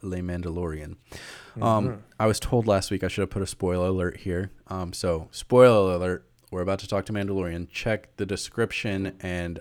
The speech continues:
Speaker 1: we'll tell you the timestamp to come back in so that you don't get spoiled and you can join us for Bachelorette Talk. So three, two, one.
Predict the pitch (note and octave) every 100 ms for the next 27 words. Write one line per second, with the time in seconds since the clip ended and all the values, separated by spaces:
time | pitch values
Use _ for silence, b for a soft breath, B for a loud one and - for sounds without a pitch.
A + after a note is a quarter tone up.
0 | - F2+ F#2 - G2+ F#2 E2+ - F#2 F2
1 | - F2 D#2 - F#2+ - F#2 F2 F2 E2+
2 | - G2 F2+ E2 E2 B B B - G2+
3 | G2 G#2 A2 G#2 F#2 - F#2 F2+ F2+ F2
4 | E2+ F2 E2 F2+ E2+ E2 - b _ G#2
5 | F2+ D#2+ - D#3 - E2 D#2 - E2 -
6 | - F2+ - B2 A#2 F#2+ _ b b _
7 | - C#3+ F#2 E2+ _ _ - F#2+ B2 E2+